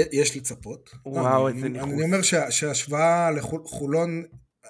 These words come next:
Speaker 1: הקבוצת הגנה שהיא, היא קבוצה שמהמרת, כשלא נכנסות או לא נכנסות.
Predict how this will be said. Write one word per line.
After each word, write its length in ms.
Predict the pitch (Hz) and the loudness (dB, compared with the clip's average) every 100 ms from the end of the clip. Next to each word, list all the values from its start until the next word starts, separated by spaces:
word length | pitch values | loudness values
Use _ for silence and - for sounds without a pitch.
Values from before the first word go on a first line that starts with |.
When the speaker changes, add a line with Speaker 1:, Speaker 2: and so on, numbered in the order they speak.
| _ - | _ -14
Speaker 1:
הקבוצת 460 | 120 139 131 160 | -14 -12 -10 -6
הגנה 320 | 165 143 156 | -4 -2 -4
שהיא, 400 | 156 160 160 156 | -4 -2 0 -2
היא 100 | 139 | -4
קבוצה 240 | 127 135 151 | -10 -10 -8
שמהמרת, 720 | 156 143 131 143 131 113 - | -6 -8 -6 -6 -6 -8 -14
כשלא 220 | - 135 147 | -16 -10 -10
נכנסות 380 | 147 127 156 | -8 -6 -6
או 60 | 135 | -6
לא 80 | 135 | -10
נכנסות. 400 | 120 113 - | -10 -12 -12